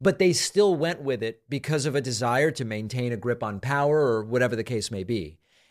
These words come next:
And in my mind, that's actually even worse. If you're s-, if, if, if you're ignorant and come to believe things I disagree with, okay, that's one thing. If you actually agree with me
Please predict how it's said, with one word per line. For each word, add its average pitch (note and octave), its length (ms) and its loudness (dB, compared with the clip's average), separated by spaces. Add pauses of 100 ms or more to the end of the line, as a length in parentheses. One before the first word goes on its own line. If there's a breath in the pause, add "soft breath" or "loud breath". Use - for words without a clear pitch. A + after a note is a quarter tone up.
(140 soft breath)
And D#3+ 300 0 (120)
in D#3 160 0
my F#3 180 2
mind, D3+ 300 0
that's C3+ 200 0
actually C3 400 -2
even G#2 280 -6
worse. E2+ 380 -6 (320)
If E3 220 2
you're A3+ 240 2
s-, - 280 -8
if, - 260 2
if, F3+ 220 4
if E3+ 180 0
you're G#3+ 300 2 (200)
ignorant D#3+ 800 -2
and C#3+ 200 -2
come D#3 260 -2
to D#3 100 -4
believe C3+ 420 0
things C3 320 -2
I A#2+ 100 2
disagree B2+ 540 0
with, F#2 340 -4 (280)
okay, C#3 280 2
that's A#2 220 -2
one B2+ 180 -2
thing. D#2+ 220 -14 (640)
If F3+ 200 4
you G3 300 -2 (100)
actually D#3+ 760 2
agree C#3+ 440 0
with E3 220 2
me A2 380 -4